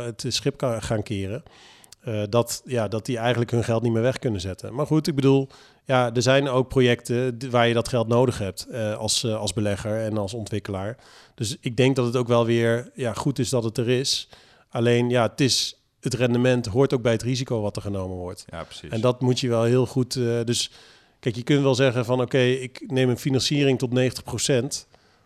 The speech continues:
Speaker 1: Maar ja, als jij een maand te lang zit met dat object en je ziet nu dat in de afgelopen maanden is die, eh, zijn sommige prijzen met twintig, dertig procent gedaald. Ja, dan heb je wel een probleem.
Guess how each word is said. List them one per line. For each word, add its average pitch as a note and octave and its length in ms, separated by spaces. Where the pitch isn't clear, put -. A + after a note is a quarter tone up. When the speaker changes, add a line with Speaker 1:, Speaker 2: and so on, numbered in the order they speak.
Speaker 1:
Maar A#2+ 140
ja, B2 340
als - 140
jij C3 180
een B2 100
maand B2+ 240
te B2+ 60
lang B2+ 260
zit A#2 320
met A#2+ 160
dat A#2 180
object A#2 560
en A#2+ 160
je A#2 80
ziet A#2 180
nu B2 100
dat A#2 200
in B2 80
de A#2+ 60
afgelopen A#2 680
maanden A#2+ 380
is A2 220
die, A2+ 340
eh, A2 60
zijn A2+ 200
sommige A#2+ 280
prijzen A2+ 300
met A2+ 100
twintig, A2+ 240
dertig A2 240
procent A2 300
gedaald. A2+ 520
Ja, A#2+ 280
dan A#2 260
heb B2 120
je B2+ 80
wel B2+ 120
een B2+ 60
probleem. A#2 460